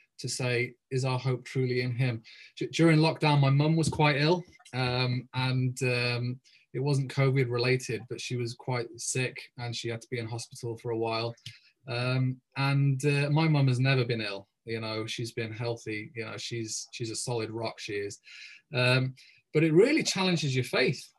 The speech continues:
when you, when you go through things like that, you know, and, uh, and it really, again, exposes us to, as to what's in you. And, and praise God, we were able to,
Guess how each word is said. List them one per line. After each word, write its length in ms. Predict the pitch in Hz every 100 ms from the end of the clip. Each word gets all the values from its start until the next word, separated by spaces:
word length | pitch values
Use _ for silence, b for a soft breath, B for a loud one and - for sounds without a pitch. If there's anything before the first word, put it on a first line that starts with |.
| -
when 140 | 151
you, 140 | 160 165
when 140 | 156
you 100 | 170
go 200 | 160 196
through 200 | 254 269
things 300 | 226 208 170
like 220 | 131 120 -
that, 200 | 107 - 120
you 140 | 123
know, 260 | 135 190 196 B B B -
and, 420 | 151 156 156 143
uh, 440 | 160 160 160 156 -
and 160 | 151 156
it 120 | 160
really, 540 | 175 214 202 165 139 127
again, 280 | 135 151 190
exposes 640 | 139 - 165 190 185 131
us 140 | 123 -
to, 340 | - 131 127 - 139 139
as 140 | 131 123
to 120 | -
what's 240 | 143 131
in 120 | 156 196
you. 140 | 156
And, 160 | 139 - B B -
and 100 | 151
praise 340 | - 220 233
God, 300 | - 131 120
we 140 | 135 170
were 160 | 175
able 240 | 156 147 135
to, 340 | - 135 131